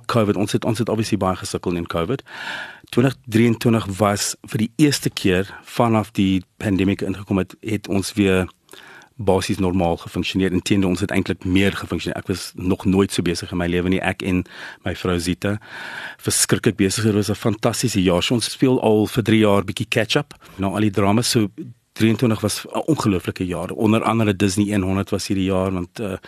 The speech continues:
Disney vier hulle honderd jaar. Wat die skole aanbetref, ek was, sjoe, aangestel by 'n klomp skole. Volgende jaar is bietjie anders, maar tot nou toe was ek basies by nege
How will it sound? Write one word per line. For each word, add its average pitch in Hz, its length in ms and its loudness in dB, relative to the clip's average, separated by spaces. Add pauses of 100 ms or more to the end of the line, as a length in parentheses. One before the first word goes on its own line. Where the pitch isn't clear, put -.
(280)
Disney 98 280 0
vier 95 240 0
hulle 92 160 2
honderd 87 300 -2
jaar. 123 340 2 (640)
Wat 104 120 2
die 104 80 4
skole 156 360 4
aanbetref, 131 720 2
ek - 200 -4
was, - 300 2 (120)
sjoe, - 260 0
aangestel 120 520 2
by 107 80 4
'n 104 120 4 (100)
klomp 113 240 4
skole. 104 220 2
Volgende 147 280 4
jaar 127 80 4
is 113 140 2
bietjie 120 160 2
anders, 101 240 0
maar 101 280 4 (320)
tot 135 200 2
nou 110 320 4
toe 120 180 0
was 101 200 0
ek 107 180 -2 (140)
basies 110 480 2
by 107 240 2
nege 107 640 2